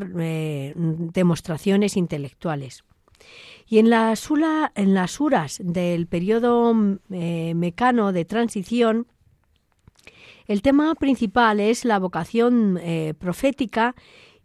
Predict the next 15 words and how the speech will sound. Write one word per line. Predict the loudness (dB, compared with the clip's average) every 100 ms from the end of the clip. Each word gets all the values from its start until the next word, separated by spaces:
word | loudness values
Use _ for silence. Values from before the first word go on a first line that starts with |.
| -4
y | 2 2
también | 4 2 2 4 2 2 -2
se | -4 -4
contiene | 0 2 2 2 2 4 4 4
en | 2
ellas | 2 2 0 -2 -2
la | -4 -2
vida | -2 0 0
de | 0 -2 -2
profetas | -6 -6 -4 -2 -2 -2 -4
anteriores | -6 -4 -6 -4 -2 -2 -6 -6
a, | -8 -8 -8 -12 -16 _ _
a | -8 -4
Mohamed. | -4 -4 -6 -6 -8 _ _ _ _ _ _ _ _ _ _
Eh, | -6 -2 -2 0 -2